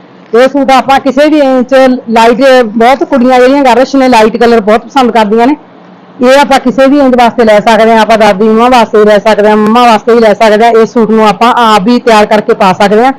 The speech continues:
ਬਹੁਤ ਹੀ ਸੋਹਣੀ ਲੁੱਕ ਹੈ, ਕਿਉਂਕਿ ਲਾਈਟ ਸ਼ੇਡ ਗਰਮੀ ਦੇ ਵਿੱਚ ਜਿਹੜੇ ਹੈਗੇ ਨੇ, ਮਿੱਠੇ ਮਿੱਠੇ ਕਲਰ ਹੁੰਦੇ ਨੇ, ਉਹ ਬਹੁਤ ਹੀ ਪਿਆਰੇ ਲੱਗਦੇ ਨੇ।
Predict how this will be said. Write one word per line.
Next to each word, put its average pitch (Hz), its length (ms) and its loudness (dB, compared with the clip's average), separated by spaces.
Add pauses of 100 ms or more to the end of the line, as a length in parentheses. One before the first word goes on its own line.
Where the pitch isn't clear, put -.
(560)
ਬਹੁਤ 220 360 0
ਹੀ 302 80 0
ਸੋਹਣੀ 254 240 0
ਲੁੱਕ 240 240 -2
ਹੈ, 226 100 2
ਕਿਉਂਕਿ 262 360 0
ਲਾਈਟ 233 240 2
ਸ਼ੇਡ 233 260 0
ਗਰਮੀ 226 240 2
ਦੇ 220 80 2
ਵਿੱਚ 214 160 0
ਜਿਹੜੇ 240 260 2
ਹੈਗੇ 226 160 2
ਨੇ, 262 100 0
ਮਿੱਠੇ 254 260 0
ਮਿੱਠੇ 285 220 0
ਕਲਰ 214 240 0
ਹੁੰਦੇ 220 220 0
ਨੇ, 254 80 0
ਉਹ 262 60 -2
ਬਹੁਤ 214 300 0
ਹੀ 311 60 0
ਪਿਆਰੇ 233 220 2
ਲੱਗਦੇ 180 300 0
ਨੇ। 180 100 -2